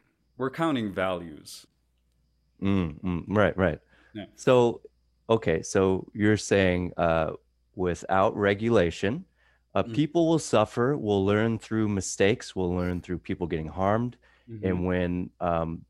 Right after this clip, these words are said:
Speaker 2: the people become concerned enough, like, "Hey, they're spilling,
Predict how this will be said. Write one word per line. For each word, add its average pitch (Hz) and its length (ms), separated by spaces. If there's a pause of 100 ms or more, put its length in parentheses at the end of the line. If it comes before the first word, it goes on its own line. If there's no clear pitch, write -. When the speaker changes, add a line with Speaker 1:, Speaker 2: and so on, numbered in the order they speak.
Speaker 2:
the 92 80
people 143 340
become 101 360
concerned 107 440
enough, 85 320
like, 85 160
"Hey, 92 320 (460)
they're 85 380
spilling, 92 840